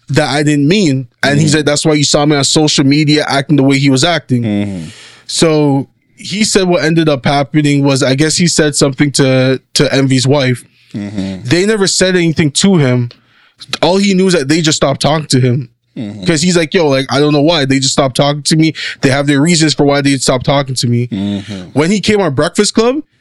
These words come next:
Speaker 1: that's when Envy brought up the reason why they stopped talking to him.
Speaker 2: So what was the reason?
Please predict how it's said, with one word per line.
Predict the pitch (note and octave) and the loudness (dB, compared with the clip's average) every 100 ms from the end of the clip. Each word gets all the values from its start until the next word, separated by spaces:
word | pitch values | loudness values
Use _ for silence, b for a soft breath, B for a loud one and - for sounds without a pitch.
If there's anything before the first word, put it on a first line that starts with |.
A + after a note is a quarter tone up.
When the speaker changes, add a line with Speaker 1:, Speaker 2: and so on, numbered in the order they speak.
| _ - | _ -2
Speaker 1:
that's | C#3 E3 - | 0 0 0
when | F3 F3 D#3+ C3+ - | 0 2 0 -2 -2
Envy | D#3+ D#3+ E3 | 0 2 0
brought | C3 A#2 D#3 D3+ D#3 | -2 -2 -2 0 0
up | D3+ - | 0 0
the | C3+ | 0
reason | C3+ D#3 D3+ C3+ | 2 0 2 0
why | C#3 C#3 | 0 0
they | C3 | 0
stopped | - B2+ B2 | 0 -2 0
talking | B2+ A#2+ | -2 -2
to | - A#2+ | -4 -2
him. | A#2 | 0
Speaker 2:
So | A2 G#2 | 0 0
what | G#2+ | 0
was | G#2 | -2
the | G#2 | -2
reason? | G#2 G2+ E2+ | 0 -2 -4